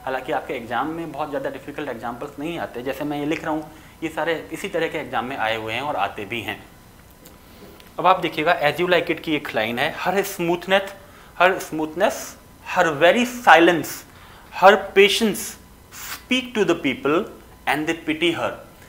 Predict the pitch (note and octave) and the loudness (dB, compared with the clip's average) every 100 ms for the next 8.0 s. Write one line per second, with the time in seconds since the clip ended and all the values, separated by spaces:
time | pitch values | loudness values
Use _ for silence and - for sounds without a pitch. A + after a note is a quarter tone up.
0 | - - - - G#3 A#3 G#3 E3 A#3+ - | -20 -20 -20 -8 -4 -4 -4 -2 -2 -2
1 | - D#3 C#3 F#3 F#3+ D3+ D3 C3 C3 C3+ | 4 4 4 -2 -2 -2 0 2 2 2
2 | C3+ C#3 D3 B2+ B2+ D3 E3+ E3 C#3+ C3+ | 0 0 2 0 0 0 -2 -4 -4 -4
3 | - G#2+ G2+ G#2+ C#3 D3+ C#3+ A#2 A2+ G2 | -4 -6 -4 -6 -6 -8 -8 -4 -2 -2
4 | G2+ - - - - - C#3+ B2+ B2 C#3 | -6 -10 -16 -20 -20 -10 -4 -2 0 0
5 | C#3+ D3 C#3+ C#3+ G3+ G#3+ D3 - E3 D3+ | 0 -4 -4 -4 -6 -8 -14 -8 -6 -6
6 | - D#3 E3 E3 C3+ - - A#2 C3+ F3+ | -4 0 0 2 0 0 -6 -4 -4 -4
7 | F#3+ F#3 E3 C#3 F3+ F3+ D3 G2 - | -4 -2 -2 0 2 4 6 4 -2